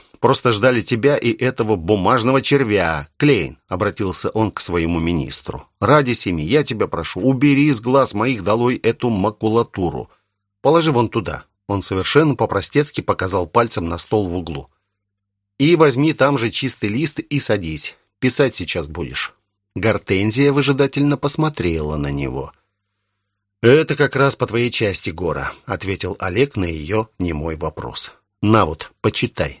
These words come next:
Он придвинул к ней полученное письмо. От Гелы.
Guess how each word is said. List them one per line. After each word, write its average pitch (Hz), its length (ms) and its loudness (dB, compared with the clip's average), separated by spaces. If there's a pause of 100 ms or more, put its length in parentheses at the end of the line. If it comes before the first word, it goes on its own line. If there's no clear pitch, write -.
(140)
Он 107 180 2
придвинул 104 760 -2
к - 120 -8
ней 92 280 0 (300)
полученное 85 580 -2
письмо. - 440 -6 (360)
От 113 160 4
Гелы. 92 460 0